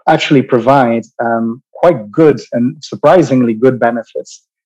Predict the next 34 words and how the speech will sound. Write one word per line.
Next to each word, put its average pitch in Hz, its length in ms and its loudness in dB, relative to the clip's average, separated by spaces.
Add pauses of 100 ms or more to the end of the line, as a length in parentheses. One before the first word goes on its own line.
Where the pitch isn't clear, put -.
(140)
uh, 117 140 2
also 135 340 4
for, 117 680 2
uh, 113 340 -2
for 113 120 -4
fishing 131 340 -2
entrepreneurs, 117 500 -2
because 120 300 -8
often 143 300 2
you 123 100 2
can, 120 260 -6 (420)
you 127 100 2
can - 180 0
create 135 300 2
more 123 160 4
reliable 117 540 4
sources 107 440 -6
of 104 100 -14
income. - 360 -8 (1040)
Uh, 127 260 2
and 131 480 2
the, 127 680 2 (240)
so - 140 0
I 147 80 6
think 175 200 0
that 139 220 2
the 127 100 0
key 185 180 2
to - 120 -6
the 123 60 0
guide 120 300 4
is 110 120 0
you 113 60 0
start 151 300 0